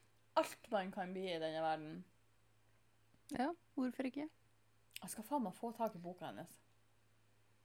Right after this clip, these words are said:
Speaker 2: Gjør det.
Speaker 1: I have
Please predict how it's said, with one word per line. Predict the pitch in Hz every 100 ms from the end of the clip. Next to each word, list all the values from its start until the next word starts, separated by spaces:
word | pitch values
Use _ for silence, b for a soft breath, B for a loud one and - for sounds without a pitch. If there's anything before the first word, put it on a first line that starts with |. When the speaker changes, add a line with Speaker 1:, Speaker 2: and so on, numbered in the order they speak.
| -
Speaker 2:
Gjør | 202 190
det. | 180 - - - - - - - - - - - - - - - - - - - -
Speaker 1:
I | 202
have | 208 214